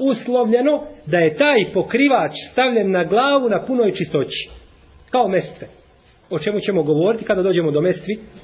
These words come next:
kada budemo govorili o uvjetima i uslovima za ispravnost potiranja po mestvama, kazat ćemo da je jedan od uvjeta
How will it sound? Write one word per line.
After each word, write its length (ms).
kada 180
budemo 220
govorili 300
o 220
uvjetima 440
i 60
uslovima 520
za 100
ispravnost 760
potiranja 480
po 100
mestvama, 480
kazat 360
ćemo 240
da 80
je 80
jedan 200
od 80
uvjeta 580